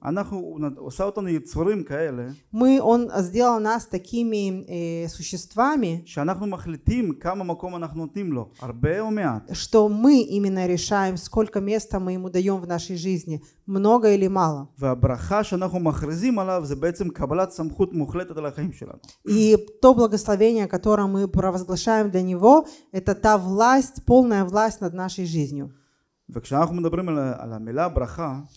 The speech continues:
Speaker 2: И когда мы говорим про слово благословение,
Speaker 1: מה השורש של המילה ברכה?
Speaker 2: э, какое, э, какой корень, э, слова благословение?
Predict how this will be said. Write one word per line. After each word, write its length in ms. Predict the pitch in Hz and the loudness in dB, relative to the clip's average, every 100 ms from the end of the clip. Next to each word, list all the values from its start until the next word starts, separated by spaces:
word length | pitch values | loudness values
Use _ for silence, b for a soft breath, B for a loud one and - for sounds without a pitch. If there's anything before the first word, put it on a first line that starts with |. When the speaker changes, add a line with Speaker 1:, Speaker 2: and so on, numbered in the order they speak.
| _ | _
Speaker 2:
И 120 | 202 | -4
когда 300 | 190 196 226 | 0 4 6
мы 100 | 233 | 6
говорим 340 | 208 208 214 214 | 6 4 4 2
про 160 | 202 | 2
слово 480 | 185 208 208 202 190 | 0 2 4 6 4
благословение, 1040 | 175 185 180 - 180 214 269 240 170 147 151 | 2 -2 -4 -2 0 4 4 4 2 -2 -8
Speaker 1:
מה 180 | 120 143 | -6 -2
השורש 380 | 165 170 165 143 | 2 4 4 2
של 120 | 139 | -4
המילה 220 | 131 131 | -4 -4
ברכה? 340 | 131 123 110 202 185 | -6 -10 -10 -4 -4
Speaker 2:
э, 20 | 165 | 0
какое, 640 | 190 185 262 262 254 233 226 226 | -2 4 6 8 8 4 2 -2
э, 640 | 196 190 180 180 180 180 | -2 0 2 2 2 -2
какой 320 | 180 190 277 254 | -2 4 4 4
корень, 540 | - 262 233 180 165 - b _ - | 8 10 10 8 2 -2 b _ -8
э, 320 | 185 175 170 | 0 2 2
слова 440 | 170 - 208 202 | -2 4 4 6
благословение? 960 | 175 180 170 165 185 175 170 160 147 | 2 0 -2 -2 0 2 2 -2 -6